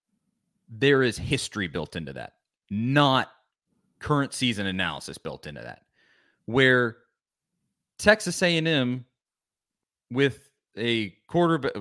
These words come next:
technically a backup quarterback, it's really sort of one A, one B with the guys they have, but the other guy got injured. The guy who was starting got injured, and they're playing the other guy.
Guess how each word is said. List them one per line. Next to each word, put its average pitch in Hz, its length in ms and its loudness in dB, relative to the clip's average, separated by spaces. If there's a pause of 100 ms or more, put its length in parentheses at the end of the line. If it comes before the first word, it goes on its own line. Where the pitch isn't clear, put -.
(120)
technically 117 640 -2
a 92 40 -2
backup 90 360 -2
quarterback, 82 420 -4
it's - 140 -14
really 92 160 -2
sort 82 180 -8
of 78 80 -10
one 82 140 -4
A, 78 160 -6 (320)
one 87 200 -6
B 85 340 -4 (200)
with 87 240 -8
the 80 80 -10
guys 78 240 -6
they 78 140 -8
have, 80 240 -4
but 85 100 -10
the 87 80 -6
other 85 140 -2
guy 78 140 -2
got 76 280 -4
injured. 120 400 4
The 127 60 0
guy 147 160 6
who 156 100 2
was 156 260 8
starting 127 360 2
got 107 160 2
injured, 98 260 -4
and 90 100 -8
they're 90 60 -8
playing 90 220 -8
the 82 80 -8
other 78 160 -8
guy. 76 140 -12